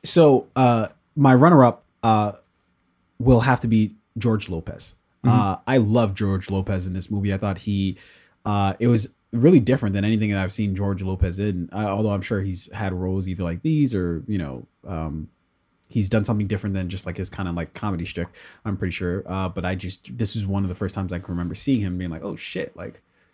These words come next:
Speaker 1: okay, George, you know, like, you, you know your thing," you know? Um, and so, uh, I would say, I, I would have to say my M V P has gotta be Shia LaBeouf. Like, I think he's the only thing in this movie that, like, kept me, like, in it. And when he
Speaker 2: Yeah.
Speaker 1: died, I was just like, "All right, that's it.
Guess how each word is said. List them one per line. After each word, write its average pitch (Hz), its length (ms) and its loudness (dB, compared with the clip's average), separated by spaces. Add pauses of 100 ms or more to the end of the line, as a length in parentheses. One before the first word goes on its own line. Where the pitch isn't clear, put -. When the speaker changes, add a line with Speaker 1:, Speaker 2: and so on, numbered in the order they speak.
(320)
Speaker 1:
okay, 208 260 0
George, 185 460 2
you 143 100 8
know, 196 220 6
like, 185 220 2
you, 190 140 -8
you 190 160 -4
know 208 160 2
your 202 140 2
thing," 196 360 -2
you 104 80 2
know? 123 220 0 (360)
Um, 120 540 2 (440)
and 127 180 2
so, 120 580 4
uh, 113 260 0
I 139 80 4
would 127 100 4
say, 147 100 6
I, 131 400 2
I - 20 4
would 123 100 4
have 127 200 2
to 123 80 -2
say 113 140 4
my 101 140 4
M 104 80 2
V 95 80 -2
P 101 220 0
has 92 120 -6
gotta 107 140 -2
be 73 60 -8
Shia 78 280 -10
LaBeouf. - 320 -14
Like, 71 160 -14
I 92 140 -6
think 104 260 -6 (220)
he's 175 220 6
the 156 120 6
only 147 220 8
thing 135 160 6
in 110 80 2
this 101 120 -4
movie 107 220 -2
that, 87 180 -6
like, 92 260 -10 (220)
kept - 240 -4
me, 98 220 -2
like, 85 260 -8
in 101 120 -8
it. 78 180 -14
And 113 100 -2
when 131 120 6
he 123 80 8
Speaker 2:
Yeah. 113 100 4
Speaker 1:
died, 104 140 -2
I 104 80 0
was 107 100 -2
just 98 140 -6
like, 92 280 -8
"All 190 80 0
right, 160 80 4
that's 147 160 2
it. 95 220 -4